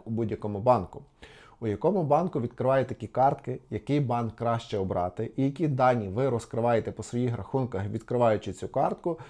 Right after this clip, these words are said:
я детально розповідав ось у цьому відео, тому рекомендую його глянути. Для тих, хто спати не може і боїться за свою банківську таємницю, то рекомендую просто відкрити картку Національний кешбек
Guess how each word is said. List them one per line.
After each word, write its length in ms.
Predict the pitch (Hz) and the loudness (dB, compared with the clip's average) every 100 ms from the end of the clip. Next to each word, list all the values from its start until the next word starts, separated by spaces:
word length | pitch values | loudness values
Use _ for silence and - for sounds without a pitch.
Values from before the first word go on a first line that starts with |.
| - - | -20 -2
я 180 | 117 160 | 2 2
детально 420 | 151 127 135 131 | 2 2 2 2
розповідав 500 | 110 - 107 117 110 | -2 0 2 2 2
ось 260 | 110 107 - | 0 0 -4
у 40 | |
цьому 300 | - 110 113 | -4 0 0
відео, 320 | 131 110 80 131 - | 2 0 -2 -8 -8
тому 240 | 151 247 214 | -4 0 0
рекомендую 540 | - 127 123 131 123 | 0 -2 0 2 2
його 220 | 110 101 | 0 -2
глянути. 540 | 101 113 104 82 82 - _ _ - - - | -2 2 2 0 -10 -18 _ _ -20 -20 -4
Для 120 | 120 127 | -2 2
тих, 260 | 214 247 | 4 2
хто 240 | - 143 107 | 0 -2 -2
спати 460 | - 104 220 208 | -2 2 2 2
не 100 | 214 | 0
може 360 | 185 165 151 139 123 | 2 2 2 0 0
і 80 | |
боїться 460 | 123 139 165 139 113 | 0 0 0 -2 -2
за 180 | 135 127 | 0 -2
свою 300 | - 123 131 | -2 -2 2
банківську 560 | 117 117 110 104 - | 2 0 -2 -8 -8
таємницю, 640 | 107 107 123 190 196 196 170 | -6 -4 -2 -2 -4 -6 -4
то 140 | 160 185 | -2 0
рекомендую 540 | 160 131 117 143 127 | 0 -2 2 2 0
просто 500 | - 98 104 113 185 | -4 -4 -4 -4 -6
відкрити 460 | 185 - 156 147 104 | -6 -6 -6 -4 -2
картку 380 | 110 110 - | -2 -2 -4
Національний 520 | 104 104 110 107 101 98 | -8 -8 -8 -8 -10 -8
кешбек 400 | 101 110 127 | -4 0 0